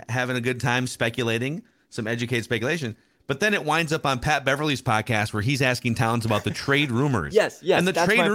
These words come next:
Speaker 1: rumors are mostly coming from media and fans,
Speaker 2: Yep.
Speaker 1: admittedly, 'cause it's
Speaker 2: Yep.
Speaker 1: a fun exercise, and it is rooted in logic because at some point they have to get rid of one of these salaries. So it's not out of complete thin air. But until, like, Woj or Shams comes out and says,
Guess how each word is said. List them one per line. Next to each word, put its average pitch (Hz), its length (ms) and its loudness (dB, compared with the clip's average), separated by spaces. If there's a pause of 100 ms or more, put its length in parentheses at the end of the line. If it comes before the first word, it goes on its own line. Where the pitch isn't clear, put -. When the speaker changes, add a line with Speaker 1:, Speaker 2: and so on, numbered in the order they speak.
Speaker 1:
rumors 180 260 2
are - 180 0
mostly 170 400 0
coming 160 400 0
from 123 540 0
media 156 460 2
and 135 160 -2
fans, 190 500 -4 (240)
Speaker 2:
Yep. 170 140 6
Speaker 1:
admittedly, 208 580 0
'cause 160 180 -4
it's 220 140 6
Speaker 2:
Yep. - 0 -
Speaker 1:
a 214 60 0
fun 208 320 0
exercise, 151 880 -2 (500)
and 160 100 0
it 165 120 2
is 214 180 0
rooted 175 320 0
in 143 80 -2
logic 113 720 -2
because 135 240 0
at 135 140 -2
some 175 180 0
point 165 320 -2
they 139 140 0
have 135 320 -4
to 151 80 -4
get 131 180 -2
rid 131 220 0
of 123 100 -4
one 113 220 0
of 127 60 -2
these 110 180 -4
salaries. 107 600 -4 (420)
So 139 180 -2
it's 131 120 -6
not 185 280 0
out 165 160 -2
of 139 80 -4
complete 139 480 -6
thin 110 180 -2
air. 110 340 0 (300)
But 143 120 0
until, 151 300 0
like, 165 200 0
Woj 131 480 0
or 139 160 0
Shams 117 420 0
comes 143 220 -2
out 143 160 2
and 131 100 -8
says, 110 340 0